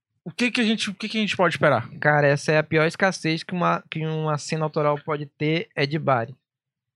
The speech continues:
Speaker 2: Porque, assim, o
Speaker 1: Tem um
Speaker 2: autoral
Speaker 1: vinil e olhe lá.
Speaker 2: É. E nem tanto, assim.
Speaker 1: Pois é, e olhe lá.
Speaker 2: Porque o, o autoral, ele vive de produzir, velho. Tu pode falar, tu pode ter o melhor show. A,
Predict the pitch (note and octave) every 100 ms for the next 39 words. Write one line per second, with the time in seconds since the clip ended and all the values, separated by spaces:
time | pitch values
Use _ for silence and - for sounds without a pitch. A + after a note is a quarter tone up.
0 | _ D#3+ G3 - E3+ - F#3+ B3 A3+ G3+
1 | E3+ A#3 F#3 D4+ A#3 C4+ D#4+ E4 E4+ G#4
2 | F#3 C#3+ C3 C3+ B2 A#2+ _ - G#3+ B3
3 | C#4+ - G#3 A3 D#3+ - D#3 D#3+ _ D3+
4 | C4 C#4 F#3+ D#3+ F#3 D4+ D4 D#3 B2+ _
5 | _ - - E3+ D#3+ - F3+ F3+ F#3+ F3
6 | F3+ F3 E3+ - - E3 G3+ G#3 E3+ D3+
7 | F3 G3+ D#3+ C#3 F#3+ G#3+ F#3+ C#3 G3+ G#3
8 | D#3 C#3+ - F3 F#3 G#3+ D#3+ E3 C#3+ A#2+
9 | _ _ _ _ _ _ _ D#3 G3 A3+
10 | A#3+ A3+ G3 - G3 F#3+ G3+ F#3 F#3 G3+
11 | - F#3 F#3 F#3 F3 E3 _ - - -
12 | -